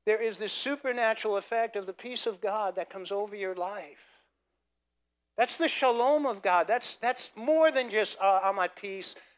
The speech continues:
you know, I'm not worried about anything." That is wellness. Wellness of body, wellness of mind, wellness of spirit. All right, number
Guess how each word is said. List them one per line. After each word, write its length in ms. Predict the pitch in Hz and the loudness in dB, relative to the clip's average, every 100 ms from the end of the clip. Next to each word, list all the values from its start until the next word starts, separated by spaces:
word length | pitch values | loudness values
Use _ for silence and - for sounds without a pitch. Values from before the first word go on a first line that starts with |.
| _ - | _ -2
you 100 | 190 | 2
know, 120 | 180 | 2
I'm 80 | 185 | 2
not 140 | 180 | 2
worried 220 | 185 214 | 2 2
about 200 | 170 160 | 2 2
anything." 360 | 160 156 165 170 | 2 -4 -6 0
That 220 | 226 277 | 0 2
is 160 | 196 143 | 0 -2
wellness. 840 | 135 190 277 269 160 110 - - _ - | -4 4 6 4 0 -6 -10 -14 _ 4
Wellness 460 | 233 311 294 240 - | 8 10 8 2 2
of 240 | 160 - | 0 6
body, 380 | 226 277 262 165 - - | 10 10 10 4 -8 4
wellness 460 | 208 302 285 226 214 | 8 8 6 4 2
of 100 | 180 | 4
mind, 580 | 190 262 277 214 170 - _ - | 6 6 6 4 0 -6 _ 2
wellness 520 | 208 302 311 277 - | 8 8 8 4 2
of 120 | 185 | 0
spirit. 760 | 147 - - 269 311 294 151 120 - _ _ _ _ _ _ _ _ _ _ _ _ _ _ _ _ _ _ _ _ _ _ _ _ 151 | 0 -6 -6 -2 2 2 0 -4 -18 _ _ _ _ _ _ _ _ _ _ _ _ _ _ _ _ _ _ _ _ _ _ _ _ 0
All 80 | |
right, 100 | 147 | 0
number 340 | 170 165 170 | 0 2 2